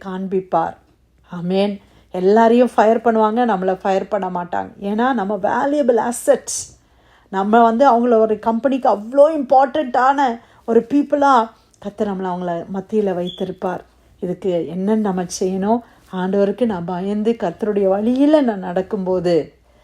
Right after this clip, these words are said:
எல்லாவற்றையும் கர்த்தர் பார்த்து கொள்வார். ஹல்லேலூயா. தானியேலுக்கு கொடுத்த அதே ஞானத்தை தேவன் நமக்கு கொடுக்க வல்லமையுள்ள தேவன்,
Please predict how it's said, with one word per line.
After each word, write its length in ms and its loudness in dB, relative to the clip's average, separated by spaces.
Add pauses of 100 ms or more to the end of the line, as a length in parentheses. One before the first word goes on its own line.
(300)
எல்லாவற்றையும் 680 -2
கர்த்தர் 360 -6
பார்த்து 380 -8
கொள்வார். 480 -8
ஹல்லேலூயா. 600 2 (340)
தானியேலுக்கு 640 0
கொடுத்த 480 2 (180)
அதே 680 4
ஞானத்தை 720 0 (200)
தேவன் 300 2
நமக்கு 460 -4
கொடுக்க 360 2
வல்லமையுள்ள 640 2
தேவன், 360 -2